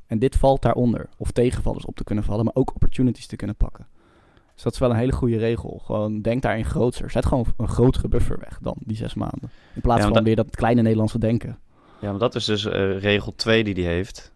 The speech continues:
Speaker 2: Van, eh, spaar tien procent en investeer twintig procent van je bruto inkomen.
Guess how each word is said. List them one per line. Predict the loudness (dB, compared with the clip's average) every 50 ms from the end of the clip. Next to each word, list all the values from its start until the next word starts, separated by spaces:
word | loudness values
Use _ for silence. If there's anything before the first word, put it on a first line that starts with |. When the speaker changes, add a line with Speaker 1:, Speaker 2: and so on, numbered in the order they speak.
| _ _ -8
Speaker 2:
Van, | -2 0 0 0 0 -2 -4 -6 -8
eh, | -6 -4 -4
spaar | -4 -2 0 4 4 4 4 2
tien | 0 -2 -4 -2
procent | -4 -8 -6 -4 -4 -2 -2 -4 -6 -8 -12 -8
en | -6 -4 -2
investeer | -2 -2 -4 -4 -4 -2 2 2 2 2 2 -2 -2
twintig | -2 0 0 0 -2 -6
procent | -10 -8 -6 -4 -4 -4 -6 -8 -12 -16 -20 -20 -20 -20 _ -20 -20 -20
van | -12 -6 -4 -4
je | -4 -4
bruto | -6 -8 -8 -6 -4 -4
inkomen. | -4 -4 -6 -8 -10 -10 -10 -12 -14